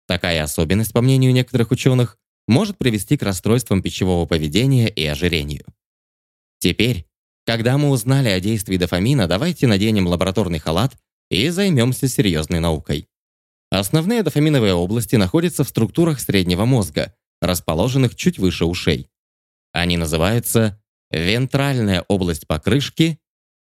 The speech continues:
и черная субстанция. Вентральная область покрышки проецирует длинные нейроны в другие области мозга, включая находящееся рядом прилежащее ядро,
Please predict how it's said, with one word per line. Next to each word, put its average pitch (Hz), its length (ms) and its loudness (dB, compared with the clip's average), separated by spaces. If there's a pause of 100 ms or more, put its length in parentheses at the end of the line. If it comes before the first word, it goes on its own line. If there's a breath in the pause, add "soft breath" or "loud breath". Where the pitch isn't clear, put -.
и 214 220 2 (340)
черная 104 480 0
субстанция. - 800 -6 (720)
Вентральная 135 800 0
область 117 380 0
покрышки 175 640 0 (240)
проецирует 175 580 0
длинные 143 400 0
нейроны 101 420 2
в 95 60 -4
другие 90 320 0
области 82 380 -2
мозга, 92 360 2
включая 85 460 0
находящееся 82 720 -2
рядом 135 380 0 (180)
прилежащее 92 880 -2
ядро, 82 400 -2